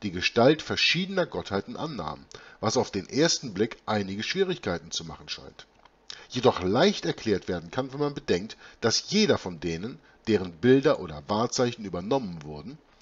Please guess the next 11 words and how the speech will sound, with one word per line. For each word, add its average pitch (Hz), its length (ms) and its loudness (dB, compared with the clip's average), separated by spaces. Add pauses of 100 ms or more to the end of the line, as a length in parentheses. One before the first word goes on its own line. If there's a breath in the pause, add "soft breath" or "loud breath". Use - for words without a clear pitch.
(280 loud breath)
nur 165 280 8 (100)
eine 117 280 2 (140)
Emanation 127 1120 2 (220)
beziehungsweise 98 680 -4
eine 80 180 -10
göttliche 131 580 -2
Eigenschaft 143 580 0 (240 loud breath)
desselben 131 920 2
großen 120 500 -4
Wesens 151 420 -2
war, - 220 -10